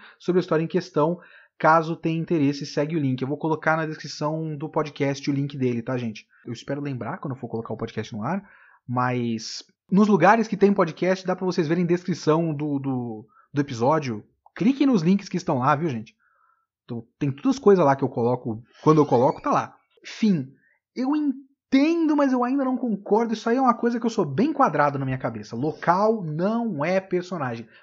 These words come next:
Bacurau não é personagem. Bacurau é importantíssima. Bacurau é o título da história, obviamente. Bacurau é importantíssima,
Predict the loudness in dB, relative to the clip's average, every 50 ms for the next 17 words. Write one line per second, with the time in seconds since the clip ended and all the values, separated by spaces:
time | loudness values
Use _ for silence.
0 | _ -4 -2 -2 -2 -2 -4 -4 -2 0 2 2 0 0 0 -2 -2 -2 -2 -2
1 | -2 -2 -2 -2 -6 -4 -4 -6 -4 -4 -4 -4 -6 -8 -12 -14 _ _ _ -20
2 | -20 -20 -20 -20 _ -6 -4 -4 -4 -4 -2 -2 -2 0 0 -2 -2 -4 -4 -4
3 | -6 -6 -6 -6 -2 0 0 0 -2 -2 0 0 2 2 0 -2 -4 -8 -2 0
4 | 0 0 0 -2 -8 -6 -4 -6 -6 -6 -10 -16 _ -2 -2 0 2 2 4 4
5 | 4 2 0 -2 -2 -2 -4 -6 -12 -10 -8 -8 -10 -8 -10 -10 -8 -8 -10 -10
6 | -10 -12 -12 -10 -6 -4 -6 -6 -6 _ _ _ _ _ _ -6 -6 -4 -2 -4
7 | -4 -4 -6 -8 -10 -12 -14 -18 _ _ _ -20 -20 -20 -16 _ -6 -2 -2 -2
8 | -4 -2 -2 -2 -2 -2 -2 -4 -6 -8 -6 -6 -4 -4 -4 -6 -4 -4 -4 -4
9 | -2 -2 -4 -4 -4 -6 -6 -8 -8 -8 -6 -6 -4 -4 -4